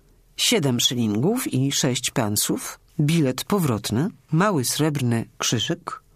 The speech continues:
brewiarz w miniaturowym wydaniu i baton czekoladowy. Pan domu długo przyglądał się duchownemu, wreszcie znowu zabrał głos.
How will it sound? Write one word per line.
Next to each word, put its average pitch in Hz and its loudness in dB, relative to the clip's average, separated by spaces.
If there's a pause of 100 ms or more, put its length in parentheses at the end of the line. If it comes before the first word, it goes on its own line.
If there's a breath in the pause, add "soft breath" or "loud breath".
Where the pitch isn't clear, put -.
brewiarz 135 2
w 143 0
miniaturowym 127 2
wydaniu 127 0 (280 loud breath)
i 254 4
baton 117 0 (100)
czekoladowy. 127 0 (460)
Pan 277 2
domu 185 2
długo 202 0
przyglądał 170 0
się 156 -2
duchownemu, 135 -2
wreszcie 196 0 (520)
znowu 131 2
zabrał 123 0
głos. 117 0